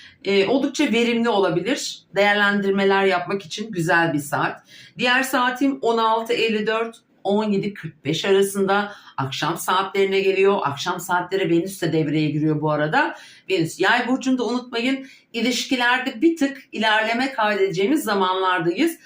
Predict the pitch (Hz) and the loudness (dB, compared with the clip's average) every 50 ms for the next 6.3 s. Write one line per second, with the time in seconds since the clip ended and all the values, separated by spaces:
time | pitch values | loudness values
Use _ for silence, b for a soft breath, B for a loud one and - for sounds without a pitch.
0 | B B B - 254 254 - - - - 208 202 196 - 277 277 - - 233 208 | B B B -4 -2 -2 -2 -2 -2 -2 -2 -2 0 -2 -2 -2 -2 -2 -2 0
1 | 196 190 190 202 247 254 214 208 202 208 214 220 208 202 196 202 196 - 190 - | 0 0 0 0 -2 -2 -4 -2 -2 -2 -2 0 0 0 0 0 -2 -6 -8 -8
2 | - - 175 175 190 190 - 190 170 165 165 165 165 269 294 320 - b b b | -8 -10 -6 -6 -6 -4 -2 -2 0 0 0 0 0 0 0 0 -4 b b b
3 | b b b b b - 277 - 466 180 165 202 247 294 - - 254 226 202 180 | b b b b b 0 2 2 2 2 2 2 0 0 -2 -4 -6 -6 -2 2
4 | 196 196 180 165 185 175 175 165 165 - - 160 156 156 160 156 - - b b | 2 2 2 2 0 0 0 -2 -2 -2 -2 0 2 2 0 -2 -4 -14 b b
5 | b b b b b b b b b b b b b _ _ - - 311 254 196 | b b b b b b b b b b b b b _ _ -4 0 0 2 2
6 | 165 - - - - | 0 -2 -4 -10 -14